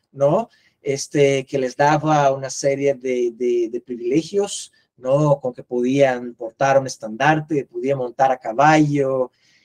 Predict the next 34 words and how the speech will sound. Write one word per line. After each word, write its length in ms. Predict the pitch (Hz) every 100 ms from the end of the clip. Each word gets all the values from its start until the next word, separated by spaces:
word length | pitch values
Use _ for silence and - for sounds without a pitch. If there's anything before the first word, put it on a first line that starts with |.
| _
eh, 680 | - 131 127 127 127 123 127
pero 200 | - 165
ellos 280 | 185 208 220
deberían, 680 | 220 220 196 202 208 202 208 196
eh, 440 | 151 151 143 139 139
operar 480 | 156 156 147 170
entonces 340 | 185 165 170 175
justamente 600 | 185 214 220 196 185 214
como 280 | - 202 202
en 80 | 196
el 140 | 185
enlace 720 | 175 156 165 180 - 196 185
entre 220 | 175 165
esos 260 | 175 - 156
dos 280 | 160 160 -
mundos, 560 | 156 156 127 110 - 127
¿no? 260 | 139 180 - _ _ _
De, 380 | 139 139 131 127
de 140 | 131
la 80 | 131
República 460 | 135 131 151 147
de 60 | 147
los 120 | 139
Españoles 640 | - 143 143 156 175 - - _ _ _
y 100 | 151
la 120 | 151
República 760 | 147 - 151 147 151 156 143 139
de 220 | 151 139
Indios. 580 | 135 131 117 107 - - _ _ _ _ _
Y 100 | 220
bueno, 300 | 233 226 214
pues 220 | 220 -
ese 240 | 254 247
sistema 680 | 269 277 - 214 214 262 311